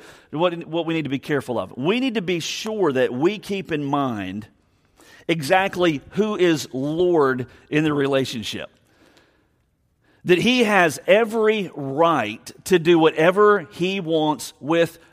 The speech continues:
us by virtue of the fact <laughs> that he made us, that he crea-, created us. Like when you're creator, you kinda like by default, you're in charge, right? So he made us, he created us. He has all authority, all right, and all reign to our lives.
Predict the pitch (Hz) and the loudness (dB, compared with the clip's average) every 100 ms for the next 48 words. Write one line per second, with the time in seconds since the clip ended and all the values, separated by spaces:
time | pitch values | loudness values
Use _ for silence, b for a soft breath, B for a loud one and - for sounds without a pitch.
0 | _ 160 131 113 - - 151 135 170 151 | _ 4 4 2 -4 -12 0 4 4 4
1 | 147 254 277 254 233 190 165 - 156 127 | 4 4 2 0 0 0 -2 2 2 2
2 | 117 B B B 170 - - - 135 175 | -4 B B B -8 -8 -12 -10 4 4
3 | 170 233 190 208 254 196 113 104 - 175 | 6 2 2 2 4 4 4 0 -4 -4
4 | 226 196 190 202 165 B B - - 202 | -4 -6 -4 0 0 B B -6 4 6
5 | 226 160 - B 190 190 202 214 320 - | 6 4 -2 B 6 6 4 2 0 4
6 | 214 185 233 262 233 - 202 254 262 190 | 4 4 4 0 -2 -4 -2 2 2 6
7 | 185 160 190 185 220 190 202 226 151 202 | 4 6 6 6 2 2 2 2 0 4
8 | 208 175 170 156 107 92 - 131 160 175 | 4 4 4 4 4 -4 -8 -2 0 -2
9 | B B - 196 170 B - 254 262 233 | B B 4 6 6 B 2 2 4 4
10 | 247 208 135 120 247 - 208 208 220 151 | 6 6 6 4 -2 0 2 2 4 4
11 | 123 117 B - 233 247 214 175 - 185 | 2 0 B -4 0 2 2 2 4 6
12 | 240 240 202 - 202 208 190 190 - 185 | 6 6 0 2 4 4 4 2 2 4
13 | 226 226 190 180 175 156 151 156 180 185 | 6 6 6 4 2 0 -2 0 0 0
14 | 160 147 143 147 151 139 135 151 120 110 | 0 -2 -4 -2 0 2 0 0 -2 -6